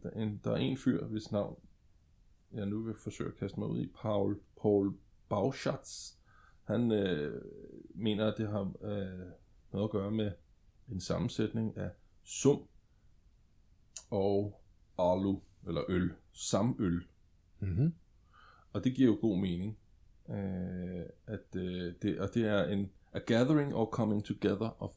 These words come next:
Speaker 1: ale.
Speaker 2: Åh ja, det er rigtigt. Ja.
Speaker 1: Ja. Og øl i den her f-, forstand er ikke nødvendigvis en pilsner, eller det er slet ikke en pilsner, men det er ikke nødvendigvis øl, drikken,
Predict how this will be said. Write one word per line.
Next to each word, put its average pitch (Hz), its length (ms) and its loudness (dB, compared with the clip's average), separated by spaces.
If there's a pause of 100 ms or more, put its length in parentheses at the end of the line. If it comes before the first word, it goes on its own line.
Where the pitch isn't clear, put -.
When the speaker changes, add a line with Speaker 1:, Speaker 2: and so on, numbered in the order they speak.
Speaker 1:
ale. 90 340 -2 (840)
Speaker 2:
Åh 165 220 -4
ja, 117 100 4
det - 100 -2
er 165 120 -2
rigtigt. 156 300 -4 (160)
Ja. 147 140 0 (160)
Speaker 1:
Ja. 110 120 -2 (360)
Og 107 200 2
øl 117 300 6
i 107 40 -2
den 107 180 -2
her 101 100 -2
f-, - 160 -12 (100)
forstand - 480 -4
er 87 40 -2
ikke 90 120 -2
nødvendigvis 101 760 -4 (720)
en 101 260 -6 (180)
pilsner, - 360 -6
eller 80 240 -4
det 92 200 0
er - 60 -4
slet 87 240 -4
ikke 76 120 -4
en 76 60 -12
pilsner, - 320 -12
men 90 120 -4
det 92 80 -8
er 101 60 6
ikke 101 120 4
nødvendigvis 101 480 4
øl, 98 200 4 (500)
drikken, 101 340 0